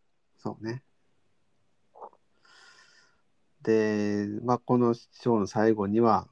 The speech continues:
マクーン先生の、えーと、例が二つ書いてますね。触れることの例という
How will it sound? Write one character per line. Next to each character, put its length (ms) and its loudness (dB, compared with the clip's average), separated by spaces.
マ 140 -4
ク 120 2
ー 80 2
ン 40 -6
先 240 -6
生 260 -8
の、 280 0
え 420 -8
ー 60 -18
と、 140 -10
例 260 -4
が 220 -2
二 240 -2
つ 180 -10
書 120 -2
い 80 -10
て 120 -20
ま 120 -16
す 140 -12
ね。 240 -4
触 140 -2
れ 120 8
る 100 0
こ 160 2
と 120 -2
の 220 -16
例 420 -12
と 140 -20
い 40 -20
う 20 -20